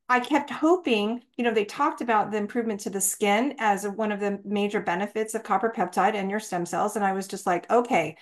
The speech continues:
come on, baby, let's do this." And it didn't happen week, month one, and it didn't happen month two. And I was like, "Oh,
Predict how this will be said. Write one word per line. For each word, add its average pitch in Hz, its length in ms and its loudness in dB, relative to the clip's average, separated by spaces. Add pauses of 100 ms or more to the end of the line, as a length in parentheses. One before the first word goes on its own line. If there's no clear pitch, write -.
(140)
come 254 160 4
on, 196 200 4
baby, 180 300 2
let's 220 260 -2
do 226 180 2
this." 180 280 -4 (380)
And - 120 4
it 233 120 2
didn't 294 200 2
happen 269 320 2
week, 254 160 -2
month 247 240 2
one, 180 360 0 (640)
and 269 100 0
it 320 120 0
didn't 311 260 0
happen 247 320 2
month 240 240 -2
two. 214 300 -2 (280)
And 254 80 -4
I 269 40 -2
was 269 80 -4
like, 277 240 -4
"Oh, 381 340 6